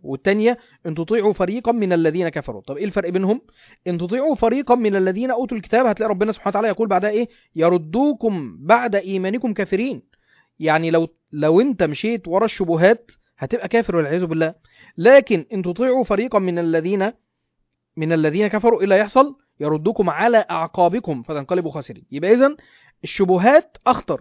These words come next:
ليه؟ لأن الشبهات ممكن تؤدي بالإنسان والعياذ بالله إلى الكفر والخروج عن الملة. أما الشهوا-، أما ال-، الحرب بالسيف أقل خطورة، لأن آخرها إنك هتتهزم في معركة وبعدين ترجع تقاتلهم تاني. يبقى إذن فهمنا إن في حرب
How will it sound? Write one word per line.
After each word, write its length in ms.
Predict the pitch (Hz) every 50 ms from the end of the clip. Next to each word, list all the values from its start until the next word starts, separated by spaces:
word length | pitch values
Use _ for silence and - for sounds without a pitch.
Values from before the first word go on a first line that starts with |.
| - -
ليه؟ 380 | 131 143 165 180 208 196 185 - -
لأن 200 | - 127 160 170
الشبهات 500 | 147 - 156 143 139 156 185 208 190 170
ممكن 340 | 165 180 165 180 156 143 -
تؤدي 480 | 156 131 175 202 170 156 147 147 139
بالإنسان 380 | 131 135 120 131 - - 175 170
والعياذ 300 | 156 147 147 165 160 151
بالله 280 | 139 143 156 180 - - _ _ _ _ _ -
إلى 120 | 151 147 147
الكفر 400 | 143 - - 214 196 - - 151
والخروج 400 | 135 131 131 - 147 160 165 170
عن 120 | 143 135
الملة. 340 | 135 143 165 196 208 220 214 - _ _ _ _ _ _ _ -
أما 300 | 180 208 214 185 165 151
الشهوا-، 640 | 147 - - - 151 143 147 147 147 160 - - -
أما 240 | 175 185 190 180 165
ال-، 260 | 147 131 127 127 127
الحرب 440 | 127 131 123 110 123 - - 185 185 170
بالسيف 380 | 143 135 - - 185 202 - _ _ _ _ _ _ _ _ -
أقل 260 | - - 214 220 208
خطورة، 500 | - - 180 - 233 240 196 143 110 - -
لأن 240 | 113 139 165 170 170
آخرها 320 | 151 147 - 190 180 175
إنك 160 | 156 147 131
هتتهزم 440 | 135 - 143 139 139 151 165 165 147
في 100 | 135 147
معركة 440 | 127 120 123 139 151 - 156 151 - _ _ _ _ -
وبعدين 240 | 120 127 135 147
ترجع 340 | 143 160 151 151 143 139 139 151 -
تقاتلهم 400 | - - 139 - 147 131 120 113
تاني. 200 | - 104 113 113 110
يبقى 200 | 123 135 165 190
إذن 140 | 190 196
فهمنا 320 | - - 170 190 226 208 185
إن 100 | 160 151
في 180 | - 170 175
حرب 280 | - - 185 180 165